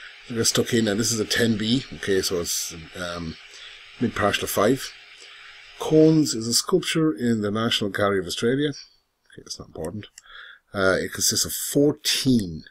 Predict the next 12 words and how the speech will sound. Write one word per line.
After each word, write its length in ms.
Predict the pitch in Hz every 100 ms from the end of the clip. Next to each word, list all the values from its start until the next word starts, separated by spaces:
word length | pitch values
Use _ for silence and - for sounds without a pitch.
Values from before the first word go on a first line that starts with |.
| _ -
okay, 320 | - 90 82
identical 480 | 85 80 104 90 98
steel 300 | - 104 85
cones 680 | - - 92 73 71 - - - _ _ - - - - _ -
arranged 440 | 95 104 107 101 95
into 120 | 90
pairs 420 | - 107 95 80
shown 460 | - - 104 92 90
in 80 |
the 40 | 85
diagram 360 | 80 85 82
below. 180 | 71 -